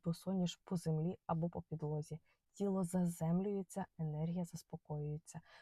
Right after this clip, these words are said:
Рухайтесь під повільну музику, дозвольте тілу рухатися інтуїтивно.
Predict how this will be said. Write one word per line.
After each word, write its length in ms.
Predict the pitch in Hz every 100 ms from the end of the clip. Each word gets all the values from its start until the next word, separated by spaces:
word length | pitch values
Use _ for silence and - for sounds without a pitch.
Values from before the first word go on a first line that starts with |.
| -
Рухайтесь 580 | 196 220 - 240 226 -
під 200 | - -
повільну 520 | - 185 165 175 202
музику, 580 | 180 165 160 165 - 165
дозвольте 580 | 160 170 - 170 - 170 -
тілу 360 | 277 320 220
рухатися 520 | 185 - 220 214 - -
інтуїтивно. 800 | 226 226 233 233 - 160 151 156